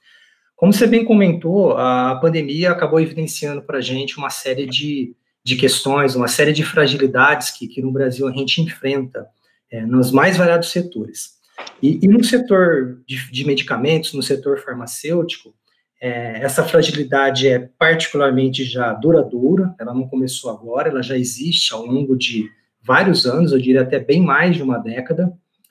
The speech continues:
né? O Brasil vem se mostrando dependente já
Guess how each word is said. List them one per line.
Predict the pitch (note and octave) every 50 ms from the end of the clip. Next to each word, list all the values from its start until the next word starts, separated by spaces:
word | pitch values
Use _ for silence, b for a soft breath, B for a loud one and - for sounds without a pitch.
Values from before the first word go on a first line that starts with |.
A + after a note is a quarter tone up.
| _ _ _ _ _ -
né? | B2+ B2+
O | B2+ C3
Brasil | B2+ C3+ C3 C3+ B2 B2 B2 C#3 D3 D#3 D#3+ D#3 C#3+ - B B B B B B B - - -
vem | B2 D3 D#3 E3
se | D#3+ - -
mostrando | D3 D3 C#3 C3+ - - D3 D3 C#3+ C#3 C3
dependente | B2 D3+ D3 - - D3 C#3 B2+ A2+ B2+ C#3+ D#3+ E3+ E3 E3 - B2+ B2
já | B2 C3+ C3 C3+ C3+ C#3